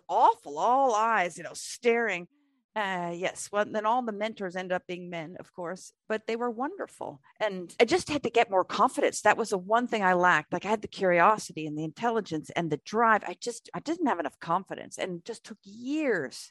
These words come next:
And that's why, you know, we sort of launched our firm when we did. Uh, my business partner and I were just at the point where we both, and in my case as a woman, I just had that level of confidence that was,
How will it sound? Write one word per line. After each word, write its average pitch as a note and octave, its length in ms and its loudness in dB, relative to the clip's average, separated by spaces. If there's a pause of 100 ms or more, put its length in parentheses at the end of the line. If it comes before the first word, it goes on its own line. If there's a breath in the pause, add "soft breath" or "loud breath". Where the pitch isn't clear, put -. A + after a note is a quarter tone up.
And F#3 120 -6
that's - 240 -8
why, F3+ 320 0 (380)
you G3 80 -4
know, F#3+ 80 -2
we F#3 340 -4
sort G#3 180 -2
of E3+ 80 -6
launched G3+ 300 4
our F#3 80 6
firm G3 240 0
when F3 100 -2
we E3+ 120 0
did. G3 400 0 (120)
Uh, D#3+ 220 -2
my E3 200 0
business G#3+ 420 0
partner E3+ 300 2
and E3 100 0
I E3 160 2
were D#3 120 2
just D#3+ 220 -4
at F3 120 -4
the - 60 -4
point A3 300 2
where D#3+ 260 8 (360 loud breath)
we F#3+ 80 8
both, G#3 580 6 (560 loud breath)
and F3 100 -2
in E3 140 -2
my E3+ 220 0 (320)
case E3 260 2
as D#3 140 2
a C#3 100 4
woman, C#3+ 460 2
I E3 80 -4
just - 240 -12
had G#3+ 280 4
that E3+ 140 6
level E3+ 220 6
of - 100 0
confidence F3+ 460 2
that G2 100 -2
was, C#3+ 100 -4